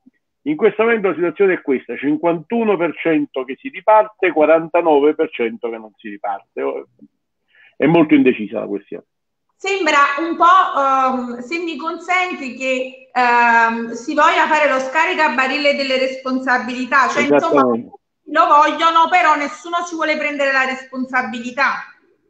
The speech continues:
Speaker 1: In questo c'è stato però finalmente una, un, una presa di posizione c'è stata da parte del ministro dello sport, perché se fino a pochi giorni fa c'è stata una dichiarazione molto forte da parte del presidente della F I G C Gravina,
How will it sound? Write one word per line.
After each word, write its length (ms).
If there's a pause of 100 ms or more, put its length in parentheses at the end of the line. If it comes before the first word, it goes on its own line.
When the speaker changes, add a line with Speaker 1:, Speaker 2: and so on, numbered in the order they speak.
(300)
Speaker 1:
In 200
questo 480
c'è 160
stato 280
però 480 (480)
finalmente 1040 (800)
una, 520
un, 180
una 640
presa 240
di 80
posizione 540
c'è 160
stata 300
da 120
parte 320
del 120
ministro 320
dello 120
sport, 600 (540)
perché 320
se 140
fino 380
a 80
pochi 240
giorni 340
fa 420 (480)
c'è 140
stata 120
una 80
dichiarazione 360
molto 280
forte 400
da 100
parte 220
del 120
presidente 400
della 160
F 40
I 80
G 140
C 160
Gravina, 720